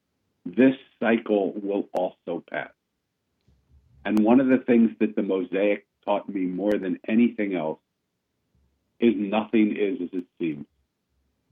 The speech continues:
And even though we sit in a time where there is so much dissension, where there is so much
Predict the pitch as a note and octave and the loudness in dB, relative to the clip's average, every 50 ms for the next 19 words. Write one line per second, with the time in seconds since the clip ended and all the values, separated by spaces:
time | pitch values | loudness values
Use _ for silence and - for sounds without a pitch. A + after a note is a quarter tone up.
0 | _ _ _ _ - A#2 A2+ G#2+ - - B3+ D#3+ D#3+ D3 D#3 C3+ B2+ B2+ B2+ B2 | _ _ _ _ -2 0 0 2 4 4 4 6 6 6 6 4 6 6 6 6
1 | A2+ A2 A2+ A#2+ A#2 A2 - _ _ _ - B2+ B2+ A#2+ - A2+ G#2+ G#2 G#2 - | 6 6 6 4 4 2 0 _ _ _ -2 -2 -2 -2 -2 -4 -4 -4 -6 -10
2 | - G#2+ G#2+ A2 A2 G#2+ G2+ G2 G2 F#2+ F#2+ F#2 E2+ G2 G#2 G#2+ G2+ G2 F2+ - | -8 -6 -4 -2 -2 -2 -4 -4 -6 -6 -6 -6 -6 -4 -4 -4 -4 -4 -8 -12
3 | _ _ _ - A2+ A#2 A#2 A2 G#2 - - _ _ - F2+ - _ _ _ - | _ _ _ -4 -2 0 0 0 -2 -4 -8 _ _ -14 -14 -14 _ _ _ -10
4 | G#2 G2 F2 - _ E2 D#2 D#2 D#2+ F2 F#2 F#2 F2+ G#2 F#2+ F#2 F2+ - _ - | -10 -10 -10 -14 _ -14 -14 -10 -8 -6 -4 -4 -2 -2 -2 -4 -6 -6 _ 0
5 | A2 A2 A2 G#2 F2 | 2 2 2 2 0